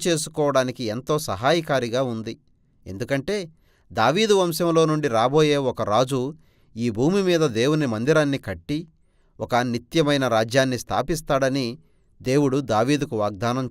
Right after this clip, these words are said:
చేశాడు. ఈ మెస్సయ్య వాగ్దానం పుంజుకొని కీర్తనల గ్రంథంలో, ప్రవక్తల గ్రంథాల్లో అభివృద్ధి చెందింది. ఈ రాజే దేవుడు అబ్రహాముకు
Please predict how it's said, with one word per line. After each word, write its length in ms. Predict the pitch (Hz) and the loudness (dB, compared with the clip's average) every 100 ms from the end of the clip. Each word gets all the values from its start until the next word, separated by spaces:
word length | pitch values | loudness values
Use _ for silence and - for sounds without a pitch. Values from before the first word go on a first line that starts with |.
| 123 | -6
చేశాడు. 400 | 113 117 110 113 _ _ _ _ _ - | -4 -4 -4 -6 _ _ _ _ _ -8
ఈ 100 | 113 | -4
మెస్సయ్య 440 | 104 101 147 127 | -4 -4 -2 2
వాగ్దానం 580 | 120 104 104 117 123 117 | 2 2 0 0 0 -2
పుంజుకొని 560 | 101 107 123 139 135 139 _ _ _ _ - | -6 -8 -6 -4 -6 -8 _ _ _ _ -2
కీర్తనల 500 | 143 156 170 156 120 | -2 2 2 2 2
గ్రంథంలో, 560 | 120 127 131 127 135 _ _ _ - | -2 -2 -2 -2 -4 _ _ _ -6
ప్రవక్తల 420 | 120 143 - 190 | 0 0 2 0
గ్రంథాల్లో 600 | 165 127 151 160 135 131 | 2 0 4 2 4 0
అభివృద్ధి 500 | 92 92 117 127 117 113 | -2 -4 -4 -4 -6 -8
చెందింది. 440 | 107 110 104 - _ _ _ _ _ - | -6 -6 -6 -10 _ _ _ _ _ -10
ఈ 160 | 113 110 | -4 0
రాజే 500 | 104 110 123 120 151 _ _ _ 92 | 0 0 0 -2 -6 _ _ _ -8
దేవుడు 560 | 113 127 135 127 135 - | 0 2 2 0 -4 -8
అబ్రహాముకు 600 | 92 147 151 156 147 | 0 2 2 0 -4